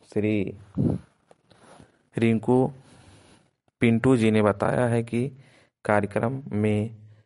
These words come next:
स्वामी विवेकानंद जी के जीवन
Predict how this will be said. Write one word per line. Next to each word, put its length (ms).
स्वामी 260
विवेकानंद 1040
जी 180
के 380
जीवन 540